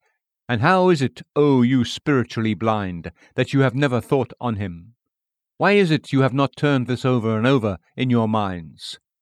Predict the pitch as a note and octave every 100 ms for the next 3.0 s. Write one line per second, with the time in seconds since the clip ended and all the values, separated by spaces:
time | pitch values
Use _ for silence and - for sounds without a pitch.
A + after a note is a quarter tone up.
0 | _ _ _ _ _ D3+ - D3+ D3+ D3+
1 | C#3+ A#2+ - D3 C#3+ B2 - C#3 G2+ F2+
2 | D2+ - - B2+ A2+ B2+ C3 A#2+ C3+